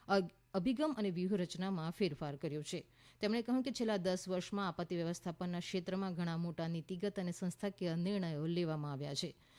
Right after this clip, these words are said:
તેમણે કહ્યું કે મોદી સરકારની આપત્તિ પ્રતિભાવ નીતિ ક્ષમતા નિર્માણ, ઝડપ અને કાર્યક્ષમતા અને ચોકસાઈના ચાર સ્તંભો પર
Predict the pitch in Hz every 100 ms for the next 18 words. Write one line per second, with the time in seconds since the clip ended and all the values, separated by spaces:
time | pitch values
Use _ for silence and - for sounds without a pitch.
0 | - 247 254 269 277 285 269 220 202 -
1 | 196 196 196 208 180 185 175 175 180 175
2 | 175 185 190 170 165 - - 180 180 185
3 | 180 175 185 202 220 160 196 196 139 -
4 | - - - 190 190 - 196 185 180 -
5 | 208 208 240 214 175 175 170 - 180 -
6 | 208 214 165 165 - 208 196 180 - 202
7 | 185 202 202 156 156